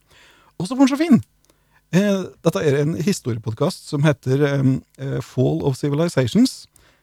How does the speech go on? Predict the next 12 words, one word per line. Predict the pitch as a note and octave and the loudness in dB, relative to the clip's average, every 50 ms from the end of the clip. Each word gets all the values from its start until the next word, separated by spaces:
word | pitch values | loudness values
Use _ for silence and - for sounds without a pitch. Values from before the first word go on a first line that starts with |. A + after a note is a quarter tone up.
| _ _ _ _ _ _ | _ _ _ _ _ _
med | C3+ C#3+ C#3+ C3 | 0 0 0 0
en | A2+ | 0
som | - A#2+ A#2 | 0 0 -2
heter | - - C#3 C#3+ C#3+ D3 | 0 0 0 0 0 0
Paul | - - - C3+ C#3+ E3 - | -2 -2 -2 -2 -2 -2 -2
Cooper. | - B2 A#2 G#2 - - G#3+ B3+ A#3+ - _ _ _ _ - | 0 0 0 0 0 -2 -2 -2 -2 -4 _ _ _ _ -6
Og | C#3+ D3 | -2 -2
det, | E3 D3+ B2+ | 0 -2 0
det, | D3+ D#3 D3+ D3+ C#3+ | -2 -2 -2 -2 -2
det | C#3+ C#3+ | 0 2
er | C#3+ | 2
jo, | D#3 E3 F3 E3+ D#3 C3 | 4 4 4 4 2 0